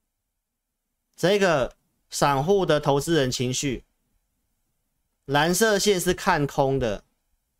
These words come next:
我是不是告诉你突破十年来的新高？只有没有到金融海啸的七十那附近，但是也靠近六十了。大家非常看空嘛。上礼拜四啊，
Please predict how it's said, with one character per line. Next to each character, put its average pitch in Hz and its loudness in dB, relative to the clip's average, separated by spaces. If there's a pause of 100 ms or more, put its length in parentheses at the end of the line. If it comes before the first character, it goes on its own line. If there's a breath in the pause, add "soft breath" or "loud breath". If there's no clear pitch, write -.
(640)
我 135 -2
是 190 0
不 - 4
是 202 0
告 202 2
诉 196 0
你 156 2
突 151 0
破 180 2
十 151 0
年 135 0
来 110 0
的 113 -4
新 123 -8
高？ 110 -6 (1600)
只 151 -2
有 151 0 (240)
没 135 -2
有 147 2
到 160 0
金 156 -2
融 139 0
海 113 0
啸 135 0
的 120 0
七 131 -4
十 107 -6
那 113 -8
附 113 -10
近， 110 -10
但 135 -4
是 139 -6
也 104 -6
靠 - -2
近 135 -2
六 123 0
十 85 -10
了。 82 -16 (580)
大 170 0
家 185 0
非 185 0
常 131 0
看 139 -2
空 120 -4
嘛。 104 -8 (1040)
上 175 0
礼 135 2
拜 147 2
四 139 -2
啊， 104 -4